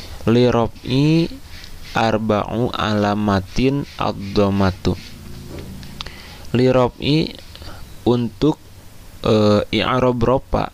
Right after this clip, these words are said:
arba'u alamatin ada empat ciri. Ad-dhammatu, satu, dhamma, wal wawu dan wawu,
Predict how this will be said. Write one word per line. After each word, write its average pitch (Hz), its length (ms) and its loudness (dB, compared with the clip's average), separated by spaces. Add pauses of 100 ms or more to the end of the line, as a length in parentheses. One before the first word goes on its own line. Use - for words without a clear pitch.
(120)
arba'u 113 640 0
alamatin 110 960 0
ada 110 680 0 (520)
empat 110 480 0 (280)
ciri. - 480 0
Ad-dhammatu, 104 1080 0 (480)
satu, 117 680 0
dhamma, 110 720 2
wal 104 320 4
wawu 101 400 4
dan 98 320 0
wawu, 95 440 4